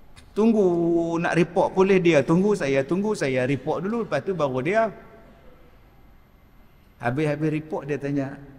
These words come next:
"Encik ni Ustaz Kazim kan?" "Ya." "Mak saya minat Ustaz." Nampak? "Mak saya minat Ustaz, minta maaf Ustaz, saya tadi silap lah apa." Kalaulah saya maki dia macam mana, tuan?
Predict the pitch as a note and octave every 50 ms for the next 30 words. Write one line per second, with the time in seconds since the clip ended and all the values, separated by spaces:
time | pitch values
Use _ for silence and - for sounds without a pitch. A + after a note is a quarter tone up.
0 | - - - D#3 E3 D#3+ - F#3+ - G3 G#3 A3 G3+ - - - - - C#3+ C3+
1 | C#3+ D#3 F#3+ G3 G3 F#3+ F#3 E3+ C3+ G#2+ - - G#2+ A2 A2 G#2+ G2+ G2+ G#2+ -
2 | - - - - _ - - _ - - - - - A#2 C#3 - - D3+ D#3+ D3+
3 | C#3+ D3 D#3 E3+ F3 E3+ F3 - - - - - - - - - - - - -
4 | - - - - - - - - - - - - - - - - - - - -
5 | - - - - B2+ C#3 B2+ B2+ G2 D2 - - - - - - - _ - -
6 | - B2+ D3+ - B2+ D#3 D3+ C3+ C#3+ D3 D#3 D#3 C3 G#2 A#2 - A#2+ A#2 B2+ B2
7 | C3 A#2+ A#2 C3 B2 B2 A#2+ A#2+ B2+ G#2+ G#2 A#2+ A2+ A#2 B2+ C3 B2 A#2 A#2 A#2
8 | A#2+ A#2 B2 B2 A2+ - - A2 A#2 A2+ A#2 A#2+ B2 - - - A#2 A#2 A#2+ A2
9 | G#2+ - - B2 - - - - - - - - _ - - _ _ - - -
10 | - - - - - G#3 G#3+ A3+ A#3 B3+ C#4+ D4 D4 C#4+ C#4 B3+ A#3+ G3+ G3 A3
11 | G#3+ A#3 A#3+ B3 A#3+ G#3 G#3 A3 G#3+ G#3 - - A#3+ B3+ B3 A#3 A3 G#3+ G3+ F#3+
12 | G3 F3+ E3+ D#3+ D3+ C3 C3+ A2+